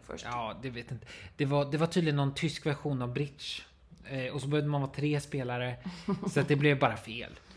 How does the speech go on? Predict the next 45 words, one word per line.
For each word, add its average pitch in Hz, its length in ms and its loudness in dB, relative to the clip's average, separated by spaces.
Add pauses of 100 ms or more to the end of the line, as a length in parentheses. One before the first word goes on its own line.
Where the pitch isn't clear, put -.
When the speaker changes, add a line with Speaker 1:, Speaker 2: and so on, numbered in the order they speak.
(120)
Speaker 1:
Det 208 100 -2
var 202 100 4
inget 170 160 4
roligt. 151 300 2
Speaker 2:
Det 165 80 2
var 151 100 4
inget 131 260 0
roligt. 120 180 -8
Speaker 1:
Så 220 60 2
idag 220 120 2
har 220 60 2
vi 202 100 2
kört 196 180 -4
hänga 151 280 -2
gubbe 160 300 -2
på - 120 -8
tåget. - 360 -6 (120)
Speaker 2:
Ja, 147 280 -2 (120)
vi 151 140 -2
har 160 80 2
inte 139 120 -4
köpt 180 420 0
en 170 80 4
kortlek 139 360 -4
ännu. 110 360 -8 (140)
Speaker 1:
Ja, 233 100 -2
men 226 160 -2
jag 262 120 -2
tänker 233 200 -2
att 190 60 -6
vi 196 40 -12
ska - 80 -6
göra 180 120 -2
det 180 60 -4
här. 175 340 -2
Speaker 2:
Ja. 123 300 -2 (180)
Speaker 1:
Det 214 80 -4
vore 214 160 4
kul 220 220 0
att 190 60 2
ha 185 80 2
någon 180 140 -2
så 156 300 -2 (540)
Bratislava-kortlek 151 1040 -4
Speaker 2:
Mm, 123 100 -10